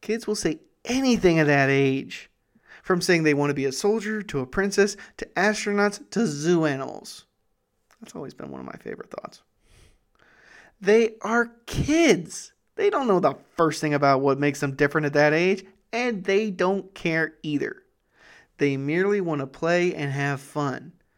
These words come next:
Adults who take it seriously are buffoons, and they are the ones that need to be corrected. Now, there's a lot of people who are caught in the middle,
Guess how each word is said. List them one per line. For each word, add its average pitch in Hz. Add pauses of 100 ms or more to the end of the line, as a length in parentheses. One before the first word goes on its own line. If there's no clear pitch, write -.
(500)
Adults 185
who 240
take 220
it 220
seriously 226
are 147
buffoons, 180 (100)
and 135
they 180
are 151
the 139
ones 135 (180)
that 143
need 139
to 139
be 139
corrected. - (1800)
Now, 151
there's 147
a 151
lot 170
of 165
people 147
who 143
are 135
caught 139
in 143
the 135
middle, 135